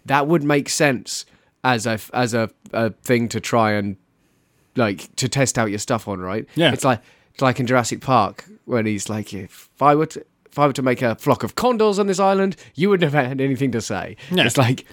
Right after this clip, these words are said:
Speaker 1: they, they, they tried it all out on Dodos. They've got all these Dodos there now.
Speaker 2: Yeah.
Speaker 1: And, uh, the Dodos who live there, 'cause they seem quite, like,
Speaker 2: Yeah.
Speaker 1: you know, they're a bit, they were wacky, but they weren't hellish.
Speaker 2: No.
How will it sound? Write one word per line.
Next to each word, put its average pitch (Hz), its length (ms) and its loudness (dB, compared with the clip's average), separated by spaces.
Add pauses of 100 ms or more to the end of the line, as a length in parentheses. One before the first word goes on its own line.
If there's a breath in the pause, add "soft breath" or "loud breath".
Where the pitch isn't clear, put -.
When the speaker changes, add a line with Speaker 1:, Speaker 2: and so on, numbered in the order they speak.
(180 soft breath)
Speaker 1:
they, 123 160 -2
they, 135 200 -2
they 127 160 0
tried 143 420 0
it 135 60 0
all 131 140 2
out 131 120 6
on 113 80 -2
Dodos. 117 380 0
They've 110 120 -2
got 131 120 4
all 135 100 2
these 123 180 0
Dodos 127 440 2
there 95 160 -6
now. 90 400 -8
Speaker 2:
Yeah. 120 340 4 (180)
Speaker 1:
And, 113 240 0
uh, 104 300 0 (560)
the 123 160 2
Dodos 127 480 2
who 123 80 -2
live 120 240 2
there, 110 440 -2
'cause 127 140 -6
they 180 140 4
seem 131 200 -2
quite, 117 300 0 (920)
like, 143 140 0
Speaker 2:
Yeah. 185 180 4
Speaker 1:
you 165 100 2
know, 120 100 0
they're 147 160 2
a 156 40 0
bit, 151 260 -2
they 131 140 4
were 110 120 0
wacky, 110 480 -2
but 117 140 -4
they 120 100 0
weren't 123 300 2 (160)
hellish. 117 560 -2
Speaker 2:
No. 131 240 0